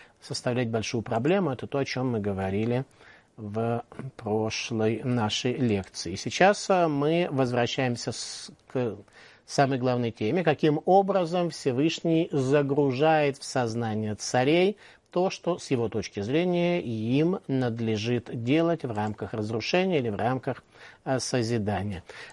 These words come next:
Это не означает, что царь, э, не несет личной ответственности за то, что он делает, но, э, во всяком случае, как Бог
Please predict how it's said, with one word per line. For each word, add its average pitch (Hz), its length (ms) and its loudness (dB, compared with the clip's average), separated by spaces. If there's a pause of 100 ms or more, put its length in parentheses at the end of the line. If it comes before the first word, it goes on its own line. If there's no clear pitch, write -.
Это 151 180 4
не 151 100 4
означает, 147 500 2
что - 220 -4
царь, 135 600 4
э, 131 460 2
не 143 320 2
несет 143 560 2
личной 135 520 -2
ответственности 117 800 -2
за 104 140 -4
то, 101 160 -4
что - 220 -8
он 127 280 -2
делает, 196 480 2
но, 143 640 2
э, 131 360 0
во 127 60 -2
всяком 165 320 0
случае, - 260 -6
как 127 200 -4
Бог 117 320 -2